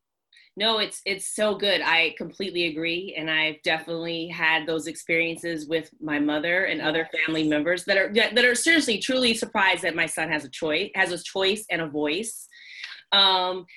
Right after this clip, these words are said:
Speaker 1: and I love what you said about, and I, I, I have, I have to bring it up. I love what you said about speaking to our children with respect.
Speaker 2: Yes.
Speaker 1: Um, because one of the things that I think is hard for people to understand,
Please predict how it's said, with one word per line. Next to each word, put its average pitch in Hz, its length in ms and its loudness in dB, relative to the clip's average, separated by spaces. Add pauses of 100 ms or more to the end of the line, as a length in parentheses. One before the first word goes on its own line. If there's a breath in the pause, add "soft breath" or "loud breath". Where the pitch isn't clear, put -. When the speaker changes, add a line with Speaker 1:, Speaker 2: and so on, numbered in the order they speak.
(200 loud breath)
Speaker 1:
and 208 100 4
I 202 160 6
love 226 260 4
what 233 140 6
you 208 140 -2
said 208 320 0
about, 165 640 0 (460)
and 190 80 2
I, 175 240 2
I, 185 200 4
I 170 40 2
have, 190 380 -2
I 180 80 2
have 185 240 0
to 185 80 -12
bring 175 180 -4
it 175 80 -6
up. 214 160 0
I 185 60 -6
love 202 200 2
what 202 120 -2
you 190 80 -8
said 190 200 -4
about 170 260 -4
speaking 190 320 -10
to 185 100 -8
our 165 100 -2
children 156 360 -8
with 156 160 -8
respect. 151 680 -4 (140)
Speaker 2:
Yes. 151 320 -12 (220)
Speaker 1:
Um, 180 600 2 (760)
because 226 340 2 (140)
one 226 240 2
of 262 100 4
the 233 80 2
things 214 380 0
that 185 300 4 (1900)
I 180 60 -10
think 226 200 -2
is 214 120 -2
hard 202 460 0
for 190 140 -6
people 196 320 -6
to 196 140 -2
understand, 180 840 -2